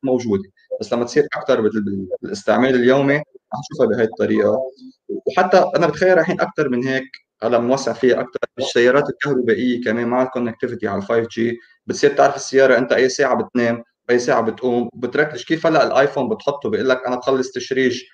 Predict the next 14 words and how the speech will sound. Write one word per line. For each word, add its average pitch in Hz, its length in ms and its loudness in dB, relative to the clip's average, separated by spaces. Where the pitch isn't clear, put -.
الساعة 113 320 2
تنتين 123 300 2
الصبح، 107 460 0
لأنه 120 240 4
بيعرف 135 240 4
إنه 131 140 -2
أنت 139 80 -4
الساعة 110 220 0
ثنتين 120 220 -4
الصبح 120 320 -6
رح 107 120 -4
تاخد 123 260 -4
موبايلك 110 440 -4
وتستعمله. 107 640 0